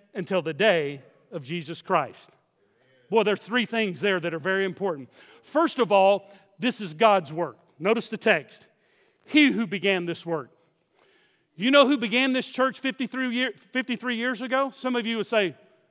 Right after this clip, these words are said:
"Yeah, Brother John." No, God did. God did. This is God's church. It's always been His church.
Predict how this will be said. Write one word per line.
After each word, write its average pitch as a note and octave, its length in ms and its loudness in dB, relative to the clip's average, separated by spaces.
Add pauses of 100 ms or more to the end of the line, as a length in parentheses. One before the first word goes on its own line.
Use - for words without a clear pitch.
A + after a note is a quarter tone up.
"Yeah, C#4+ 140 0
Brother A3+ 240 -2
John." G#3 380 -2 (140)
No, G3 300 0 (440)
God F#3 300 0
did. C3 260 -8 (2000)
God C4 240 0
did. C3 200 -12 (840)
This C4 180 -10
is F3+ 100 -14
God's A#3 340 -2
church. - 460 -14 (1200)
It's C#4 160 2
always C4+ 360 6
been F#3+ 180 0
His F3 220 -6
church. - 520 -10